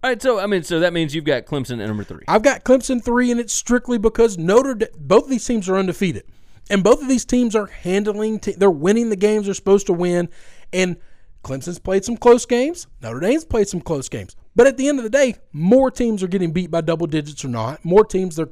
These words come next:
Speaker 2: covering spread, which is what Vegas thinks is,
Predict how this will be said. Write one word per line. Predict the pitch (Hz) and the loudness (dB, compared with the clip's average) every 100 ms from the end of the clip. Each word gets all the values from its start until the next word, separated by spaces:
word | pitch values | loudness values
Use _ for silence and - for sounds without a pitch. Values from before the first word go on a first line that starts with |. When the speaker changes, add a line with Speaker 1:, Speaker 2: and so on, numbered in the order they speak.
| - - | -8 -4
Speaker 2:
covering | 165 160 147 | -2 -2 -6
spread, | - - 139 147 135 | -6 -4 -4 -2 -4
which | 143 147 | -4 -6
is | 127 | -6
what | 135 131 | -6 -6
Vegas | 127 135 139 127 - - - - - | -6 -6 -6 -8 -12 -16 -20 -20 -20
thinks | - - 160 - 147 | -8 -4 -4 -4 -8
is, | 120 | -8